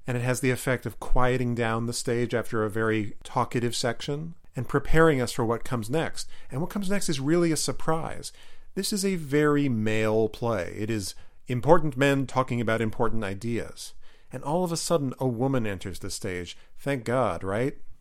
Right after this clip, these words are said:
And it's as much a surprise to Brutus as it is to us. So his wife Portia comes on and says, "Brutus, my lord?" And he's shocked. He says, "Portia, what mean you?" Mean as in intend.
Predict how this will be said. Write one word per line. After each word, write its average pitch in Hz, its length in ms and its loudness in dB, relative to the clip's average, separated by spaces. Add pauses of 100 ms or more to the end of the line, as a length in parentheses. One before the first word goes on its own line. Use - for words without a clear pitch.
(120)
And 147 140 0
it's 160 140 -2
as 143 120 0
much 170 200 0
a - 20 -6
surprise 143 540 0
to - 120 -6
Brutus 127 440 -2
as 107 120 -4
it 120 80 -4
is 123 180 0
to - 140 -6
us. - 460 -8 (160)
So - 160 -8
his 127 140 -2
wife 143 300 0
Portia 156 380 12
comes 98 300 -6
on 90 220 -4
and 92 120 -8
says, 104 360 -6 (100)
"Brutus, 139 340 -2
my 110 120 -2
lord?" 107 400 -2 (240)
And 123 100 -4
he's 147 100 -2
shocked. 190 360 -2
He 139 80 -6
says, 139 200 2
"Portia, - 540 12
what 131 240 0
mean 208 300 0
you?" 85 300 -4 (180)
Mean 165 260 2
as 123 180 -2
in 120 120 -2
intend. 113 720 -4